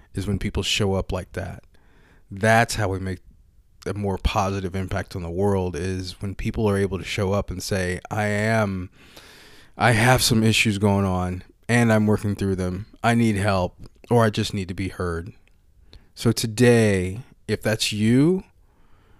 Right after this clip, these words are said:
I, I hope that you are surrounded by people that support you. And if not, here's to people that supporting, support you,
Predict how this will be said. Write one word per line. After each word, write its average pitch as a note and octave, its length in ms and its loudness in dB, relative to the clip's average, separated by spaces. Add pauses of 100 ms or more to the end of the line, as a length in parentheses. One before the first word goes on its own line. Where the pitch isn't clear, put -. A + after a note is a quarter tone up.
(800)
I, A2+ 280 2
I G2+ 180 0
hope - 600 -4
that - 180 -4
you G#2+ 200 0
are G2 120 0
surrounded G2+ 400 -2
by G2 140 0
people G2+ 400 -2
that F#2 180 -4
support F#2 480 -6
you. G2 180 -14 (720)
And F#2+ 480 -4
if - 260 -12
not, G#2 320 -2 (520)
here's A#2 460 0
to G2 520 -2 (220)
people G#2+ 280 0
that F#2+ 220 -2
supporting, G2+ 500 -2 (200)
support - 500 2
you, F#2 380 -4